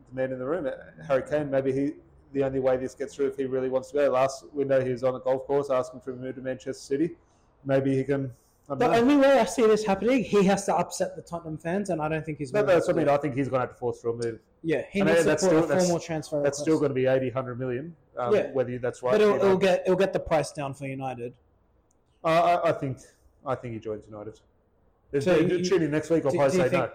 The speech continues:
Speaker 2: do you think he'll push?
Speaker 1: Behind the scenes, I think he'll do what he can. Uh, publicly, I don't think he will, but,
Speaker 2: Mm.
Speaker 1: um, hopefully he can prove me wrong, 'cause I do wanna see him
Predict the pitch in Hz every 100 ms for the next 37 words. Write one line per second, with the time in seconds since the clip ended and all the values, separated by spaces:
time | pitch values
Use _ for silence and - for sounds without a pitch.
0 | - - 170 175 165 156 - 240 - -
1 | _ _ _ _ _ _ _ _ _ _
2 | _ _ _ - 139 139 123 117 127 135
3 | 131 127 127 120 120 123 120 _ _ _
4 | - 139 123 123 117 131 147 151 120 113
5 | - 123 120 - 113 110 117 110 117 110
6 | 117 120 131 - 113 120 117 117 113 _
7 | _ _ _ _ 117 - 139 - 120 123
8 | 120 127 120 123 120 117 110 123 120 117
9 | 113 110 113 110 110